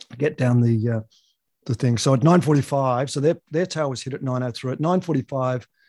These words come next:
they had all, everyone that they thought was in the build-, in the, their floors down at the bottom, did a head count, realized they were missing about twenty people,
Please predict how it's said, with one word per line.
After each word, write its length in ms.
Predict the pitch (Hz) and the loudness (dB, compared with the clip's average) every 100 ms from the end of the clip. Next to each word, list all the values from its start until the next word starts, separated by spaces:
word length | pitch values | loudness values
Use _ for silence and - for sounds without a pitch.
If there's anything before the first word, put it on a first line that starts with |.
| _ _ _ | _ _ _
they 160 | 135 131 | -4 -2
had 320 | 123 127 110 _ _ _ | -2 -4 -6 _ _ _
all, 200 | 170 160 165 | 0 0 0
everyone 320 | 160 156 135 | -2 -2 -4
that 140 | 123 - | -6 -10
they 140 | 120 | -12
thought 340 | - 135 135 - | -6 -6 -6 -10
was 220 | 127 107 | -10 -8
in 160 | 147 131 | -4 -2
the 60 | 120 | -2
build-, 180 | 123 131 | -2 -2
in 200 | 135 127 | -2 -2
the, 180 | 110 - | -4 -8
their 120 | 131 | -8
floors 340 | - 123 117 | -6 -6 -6
down 300 | - 131 127 | -4 -2 -2
at 80 | 127 | -4
the 40 | 107 | -4
bottom, 340 | 135 170 170 | 0 0 0
did 180 | 131 135 | -2 -6
a 40 | |
head 220 | 117 147 | -4 -4
count, 340 | - 156 156 190 _ _ - - _ | -2 -2 -4 -8 _ _ -20 -20 _
realized 440 | 151 160 151 135 - | 2 4 4 2 0
they 80 | 135 | -2
were 120 | 127 | 0
missing 440 | 127 139 - 135 | -2 -2 -4 -6
about 580 | 113 - 139 131 135 - | -6 -8 -4 -2 -2 -6
twenty 400 | - 139 120 120 | -10 -8 -8 -10
people, 520 | - 135 135 196 220 | -4 -4 -2 -4 -6